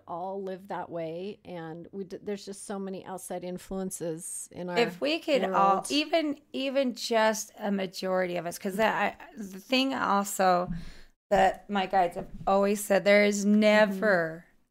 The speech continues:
Speaker 2: a negative, a positive as an override. Never. And I've, I've witnessed this over and over again.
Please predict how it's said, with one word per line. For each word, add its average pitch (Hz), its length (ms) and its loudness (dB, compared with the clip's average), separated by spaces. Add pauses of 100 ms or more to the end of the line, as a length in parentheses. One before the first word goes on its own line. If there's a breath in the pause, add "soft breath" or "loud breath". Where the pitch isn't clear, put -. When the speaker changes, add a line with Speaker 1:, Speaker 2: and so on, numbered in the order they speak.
Speaker 2:
a 196 100 4
negative, 180 440 -2
a 170 80 -6
positive 160 480 -4
as 160 220 -6
an 160 160 -8
override. 156 640 -6 (420)
Never. 165 440 -2 (1040)
And 202 140 4
I've, 175 340 6
I've 180 200 6
witnessed 196 540 4
this 165 200 -6
over 170 260 2
and 165 80 -4
over 180 300 0
again. 160 460 -6